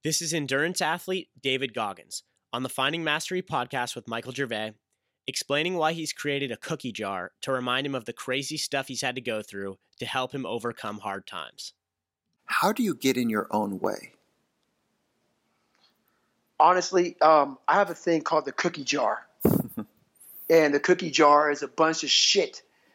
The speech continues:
Speaker 3: that I had to go through to become, you know, like I said, I was David Goggins, and David Goggins was a meek man, and now I became Goggins. And Goggins is the guy that can endure anything. And so I'm able to go to my cookie jar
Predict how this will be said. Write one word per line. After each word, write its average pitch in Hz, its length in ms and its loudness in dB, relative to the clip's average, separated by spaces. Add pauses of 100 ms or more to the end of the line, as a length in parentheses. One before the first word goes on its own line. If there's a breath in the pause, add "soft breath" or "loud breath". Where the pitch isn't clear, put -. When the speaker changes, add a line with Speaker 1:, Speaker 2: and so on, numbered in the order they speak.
(260)
Speaker 3:
that 151 120 6
I 151 80 8
had 170 160 6
to 151 40 0
go 156 280 8
through 147 240 2
to 135 80 -8
become, 139 580 4 (600)
you 175 80 4
know, 175 80 10
like 156 160 6
I - 40 4
said, 147 200 4
I 139 80 6
was 156 160 2
David 160 360 6
Goggins, 143 480 4
and 135 80 -10
David 147 280 2
Goggins 143 340 2
was 139 160 -6
a 147 60 2
meek 147 280 2
man, 139 220 4
and 131 80 0
now 135 220 6
I 139 60 4
became 143 340 -2
Goggins. - 580 4 (920)
And 151 160 0
Goggins 143 400 4
is 147 120 -2
the 139 100 -4
guy 143 240 4
that 139 140 -4
can 143 160 -8
endure 156 420 6
anything. 156 400 4 (920)
And 156 120 4
so 175 480 6
I'm 214 200 6
able 175 380 2
to 160 500 4 (400 loud breath)
go 151 160 6
to 160 40 6
my 165 140 4
cookie 170 300 -2
jar 135 420 2